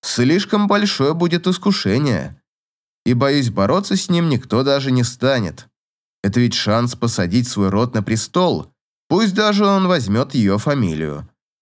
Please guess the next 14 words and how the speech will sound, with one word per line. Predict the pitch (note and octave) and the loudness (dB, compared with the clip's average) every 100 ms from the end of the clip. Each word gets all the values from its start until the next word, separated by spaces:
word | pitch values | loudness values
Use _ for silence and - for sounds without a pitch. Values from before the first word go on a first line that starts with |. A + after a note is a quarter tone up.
| _ _ _ | _ _ _
Но | - G2 | -2 2
ведь | C3 | 2
дело | B2 D3 F3 | 2 2 2
совсем | E3+ D3+ B2+ - F3 F3 | 0 -2 -2 -2 0 2
не | F3+ | 0
в | |
фамилии. | F3 F3 E3+ F#3 G3+ F3+ A2+ E2 C2+ - _ _ _ - | 0 0 0 2 2 2 0 -2 -6 -12 _ _ _ -4
Куда | A2 A#2+ D3 | 0 2 2
важнее | D3+ C3+ D3 C#3+ | 0 0 0 0
сила, | A2+ - G2 B2+ F3+ F#3 | 0 -2 0 2 2 0
спящая | F3+ - D#3+ A#2+ - G2 | -2 -2 0 0 0 0
в | G#2 | 0
их | A#2+ | -2
крови. | - C3 C3 E2+ C#2 | -2 -2 0 -2 -6